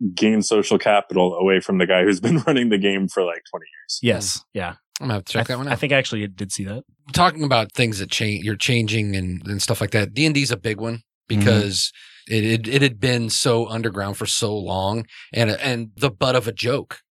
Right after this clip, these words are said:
Speaker 3: for so many years. And now it's becoming more acceptable.
Speaker 2: Oh, it's mainstream now.
Speaker 3: Yeah. Nerd culture,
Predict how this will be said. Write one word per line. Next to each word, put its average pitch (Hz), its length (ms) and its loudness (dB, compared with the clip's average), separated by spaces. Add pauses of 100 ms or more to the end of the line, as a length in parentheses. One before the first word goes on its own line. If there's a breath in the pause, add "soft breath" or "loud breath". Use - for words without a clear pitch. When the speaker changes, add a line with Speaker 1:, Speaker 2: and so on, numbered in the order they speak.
Speaker 3:
for 131 220 -4
so 131 480 4
many 123 220 2
years. 110 500 -4 (340 soft breath)
And 123 180 -2
now 120 480 0
it's 135 320 -4
becoming 117 480 -2
more 101 200 -4
acceptable. 104 500 -2 (180 loud breath)
Speaker 2:
Oh, 120 140 6
it's 131 140 2
mainstream 113 380 -2
now. 98 100 -8
Speaker 3:
Yeah. 190 140 2 (140)
Nerd 151 300 2
culture, 110 400 -4